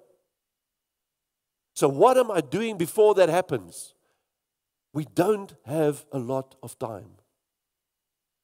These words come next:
We need to become la-, laborers for Father, laborers for Yeshua,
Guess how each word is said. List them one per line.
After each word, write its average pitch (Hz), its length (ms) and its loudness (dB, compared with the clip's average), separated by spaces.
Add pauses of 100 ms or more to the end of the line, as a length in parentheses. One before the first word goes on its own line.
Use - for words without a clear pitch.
(180)
We 208 180 -6
need 226 340 -4
to 196 60 -12
become 160 480 -6
la-, 196 240 2
laborers 170 540 0 (140)
for 160 240 -2
Father, 196 420 -2
laborers 196 440 -2
for 170 160 -10
Yeshua, 165 420 -2